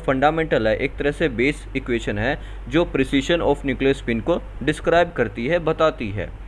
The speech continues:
Option number A हमारा Bloch equation, Option number B हमारा Scronger equation, Option number सी हमारा Larmer equation, या option number D हमारा Maxwell equation। तो जैसे कि आपको पता है जो precision है न्यूक्लियर spin की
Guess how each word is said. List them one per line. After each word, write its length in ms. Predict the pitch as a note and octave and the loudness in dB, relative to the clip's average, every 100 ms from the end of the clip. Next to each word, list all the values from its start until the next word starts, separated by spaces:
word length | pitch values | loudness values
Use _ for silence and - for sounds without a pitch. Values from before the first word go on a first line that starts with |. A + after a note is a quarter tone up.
| - - - - | -14 -14 -14 -6
Option 220 | C3 - | -4 0
number 220 | D#3+ E3 E3+ | 2 4 4
A 100 | E3 | 4
हमारा 280 | A#2 A#2+ A2+ | 4 2 2
Bloch 300 | A#2 B2 C#3+ | 2 2 0
equation, 480 | C3+ C#3+ E3 D3+ - - | 0 0 2 -2 -6 -4
Option 220 | C3 - | -4 0
number 220 | D#3 D#3 D#3 | 0 0 2
B 160 | E3 | 2
हमारा 360 | C#3+ A2+ A#2+ B2+ - - | 4 4 2 0 -6 -12
Scronger 500 | - D3 C#3 C#3+ D#3+ | -4 2 2 4 2
equation, 520 | D3+ D#3 D3+ - D3+ - - | 2 0 0 0 -2 -4 -8
Option 200 | - F3+ | -2 0
number 180 | D#3+ D#3+ | 2 0
सी 220 | D#3 F3 | -2 0
हमारा 300 | D3+ A#2 A2+ | 0 2 2
Larmer 400 | G#2 B2 C#3 D#3+ | 4 4 4 0
equation, 500 | D#3+ D#3 D#3 F3 D3+ - - - C3+ | 0 0 0 0 -4 -8 -16 -2 0
या 60 | |
option 180 | D3 D#3+ | 0 0
number 220 | D3+ D#3 | 0 2
D 180 | D#3+ E3 | 4 4
हमारा 340 | G#2+ G2+ D#3+ F#3+ | 4 4 2 2
Maxwell 360 | E3+ F#3 - D#3 | -2 0 2 0
equation। 480 | A#2+ A2+ G2+ G2 E2 - - - - - - - - - - - - | 0 -2 0 -2 -4 -8 -8 -10 -10 -10 -10 -12 -8 -8 -6 -6 2
तो 100 | C#3 | 4
जैसे 260 | C3+ C#3+ E3 | 4 2 2
कि 100 | E3 | 4
आपको 260 | D3 - D3 | 2 0 -2
पता 240 | C#3+ A2 | 2 4
है 80 | A#2+ | 4
जो 160 | C#3 E3 | 2 0
precision 560 | D3+ C3+ E3 D#3+ F3 | 0 0 0 0 0
है 140 | D#3+ C#3+ | 2 0
न्यूक्लियर 340 | C3+ A2+ C3 | 0 0 -2
spin 240 | - B2 G#2 | 0 -4 -4
की 220 | A2+ D#3 | -2 -2